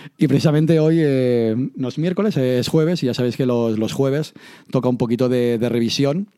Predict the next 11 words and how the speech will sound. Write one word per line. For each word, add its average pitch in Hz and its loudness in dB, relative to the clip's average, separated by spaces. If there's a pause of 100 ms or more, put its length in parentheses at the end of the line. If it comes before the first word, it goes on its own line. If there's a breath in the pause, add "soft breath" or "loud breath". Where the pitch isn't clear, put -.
(600)
de, 113 -2
de 110 -4
carreras 156 -2
o 127 0
entrenamientos, 123 -2
cómo 123 0
lo, 117 0
cómo 123 -2
lo 123 0
estamos 113 -4
llevando. 95 -4